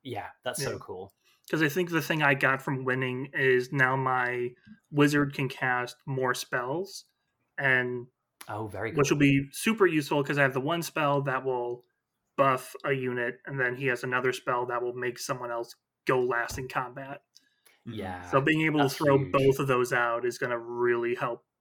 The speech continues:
Speaker 2: things out in the next game.
Speaker 1: Totally. Amazing.
Speaker 2: Um, but I think that will
Speaker 1: Wow.
Speaker 2: be it, and I think we're safe to move on to the aftermath.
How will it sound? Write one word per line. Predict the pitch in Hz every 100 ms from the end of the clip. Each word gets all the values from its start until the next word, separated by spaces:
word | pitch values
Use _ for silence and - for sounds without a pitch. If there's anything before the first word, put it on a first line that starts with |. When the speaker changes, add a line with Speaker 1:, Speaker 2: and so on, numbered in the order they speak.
| _
Speaker 2:
things | - 127 120
out | 120 135
in | 131
the | 139
next | 143 -
game. | 107
Speaker 1:
Totally. | - - - _ _ _ _ _ _ _ _ _ _ _ _
Amazing. | 107 110 113 127
Speaker 2:
Um, | 127 139 160 - _ _ -
but | 147
I | 135
think | - 180 208
that | 156 156
will | 170
Speaker 1:
Wow. | 156
Speaker 2:
be | 143 139
it, | 185
and | 180 147
I | 135
think | 147 139
we're |
safe | 135 - 135
to | 135
move | 131 131 131
on | 131
to | 131
the | 131 123
aftermath. | 123 143 - 156 135 -